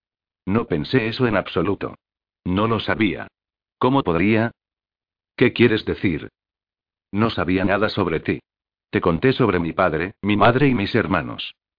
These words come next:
Te conté sobre mi mejor amigo. Te conté sobre mi accidente de gimnasia y sobre todas las operaciones que llevó para que mi pierna mala fuera viable. Otra vez se reclinó, manteniendo la copa de vino equilibrada en sus dedos, sus ojos tan severos como los de una monja.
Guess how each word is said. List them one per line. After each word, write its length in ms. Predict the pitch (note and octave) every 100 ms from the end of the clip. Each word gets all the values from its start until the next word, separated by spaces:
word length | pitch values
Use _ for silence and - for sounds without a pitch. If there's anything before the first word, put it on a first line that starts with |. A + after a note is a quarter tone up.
| _ _
Te 120 | - G2
conté 320 | E2+ B2+ C3
sobre 260 | B2+ F#2
mi 100 | F2
mejor 320 | E2+ D#2 A2+ G#2
amigo. 420 | F2 C#2 A#1 G#1 _ _ _ _ -
Te 100 | G2+
conté 320 | F2 D#2+ C3
sobre 260 | C3+ G2+ F2+
mi 120 | F#2
accidente 560 | - G#2 G2 C#3 A2
de 100 | F#2+
gimnasia 560 | E2 D2 F#2 G2 - G#2+
y 60 | G2
sobre 320 | F#2+ D#2+ D#2
todas 420 | - G#2+ A2 G2+
las 200 | F#2+ F2+
operaciones 600 | F2 E2 C#2 G2+ G#2+ G#2
que 120 | G#2+
llevó 280 | D2+ E2+ G#2
para 220 | A2 F#2+
que 120 | G2
mi 120 | E2+ -
pierna 340 | A2 A#2 G2+
mala 240 | F2 F#2+
fuera 300 | E2+ A2 A#2+
viable. 420 | A2+ G#2+ G2 F2 E2
Otra 240 | E2+ F#2
vez 180 | A#2+ C#3
se 140 | - E2+
reclinó, 500 | D2+ G2 G2 G2 A#2+ -
manteniendo 680 | F2 F2 F2 F#2 A2 G#2 D#2+
la 100 | -
copa 260 | G#2 A2
de 100 | F#2+
vino 300 | E2 A2 G#2
equilibrada 600 | F2 G#2+ F2 A2 A2 G#2
en 80 | F#2
sus 180 | F2 D2+
dedos, 440 | F2+ A2 A2 - -
sus 240 | - G#2 A2
ojos 300 | G#2 G#2 -
tan 160 | F#2+
severos 460 | F2 G2+ G#2+ C3 A2+
como 220 | A2 F2+
los 220 | F2 E2
de 80 | F#2+
una 220 | F#2 G2+
monja. 460 | F2 F2 C2+ -